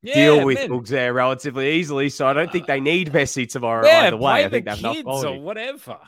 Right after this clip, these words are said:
Speaker 1: I don't know. I think it's just to
Speaker 2: Yeah.
Speaker 1: get that a thousandth game thing, but just play one minute at the end, you know, and, and play as a goalkeeper or something.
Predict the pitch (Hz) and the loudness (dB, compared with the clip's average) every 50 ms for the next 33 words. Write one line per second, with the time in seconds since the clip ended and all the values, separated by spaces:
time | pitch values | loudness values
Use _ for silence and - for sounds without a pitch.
0 | _ _ - 147 170 151 120 131 180 - 202 214 208 - - 196 - 90 87 147 | _ _ -14 -10 -8 -6 -4 -4 -4 -4 -6 -6 -8 -8 -8 -6 -6 -6 -6 -6
1 | - - 131 123 120 113 - - 123 123 123 113 127 117 104 - 98 - 120 113 | -6 -8 -8 -8 -8 -8 -8 -6 -4 -4 -4 -6 -8 -14 -18 -20 -12 -8 -6 -6
2 | 113 113 113 110 101 - - 117 107 92 78 98 98 135 143 - _ 180 180 165 | -6 -8 -10 -14 -18 -16 -16 -16 -16 -14 -16 -18 -18 -18 -20 -16 _ -8 -8 -8
3 | 123 135 143 131 123 131 131 120 104 110 92 - 107 107 113 101 90 90 90 95 | -8 -8 -10 -10 -8 -10 -10 -8 -10 -10 -10 -10 -10 -10 -10 -10 -14 -16 -16 -14
4 | 98 107 110 104 92 95 101 98 95 98 87 110 104 - - 131 135 131 113 110 | -12 -12 -14 -14 -16 -16 -16 -18 -18 -18 -18 -20 -18 -10 -6 -4 -4 -4 -6 -8
5 | 92 117 120 120 - - 95 85 - 90 78 - - 113 104 - 82 | -8 -6 -6 -6 -8 -12 -16 -18 -18 -20 -20 -20 -20 -20 -20 -20 -20